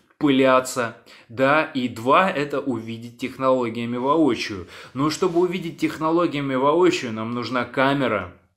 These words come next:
которая… Давайте я вам сейчас примерно дам понять, э, какие скорости в молекулярном квантовом, точнее, мире. Э,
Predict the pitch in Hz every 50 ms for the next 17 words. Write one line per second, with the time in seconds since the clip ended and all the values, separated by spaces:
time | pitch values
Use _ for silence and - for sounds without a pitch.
0 | _ - - - - - - - 117 120 - 147 143 147 143 143 139 139 - -
1 | - - _ _ - - - - - - - - 139 165 185 202 190 190 175 170
2 | 165 156 156 156 151 143 139 127 - - - - - - 135 - - 156 147 -
3 | - - 139 139 143 143 135 135 131 127 123 120 - - _ _ _ _ - 123
4 | 117 139 139 135 131 - - 127 123 131 147 160 160 135 - - - - _ _
5 | _ - - 131 123 120 120 120 120 120 117 - - - _ _ - - 123 -
6 | - 151 131 - - - - - 147 139 131 127 123 - - - 127 117 107 104
7 | - _ _ - - _ _ _ _ _ _ - 107 95 104 123 127 127 123 123
8 | 123 131 127 123 127 127 123 120 120 117 113 - 120 127 127 123 117 120 107 107
9 | 101 98 98 - 110 110 - - 120 117 117 123 127 123 113 98 92 90 90 -
10 | _ _ _ _ _ _ _ _ _ _ - - - 110 104 101 101 110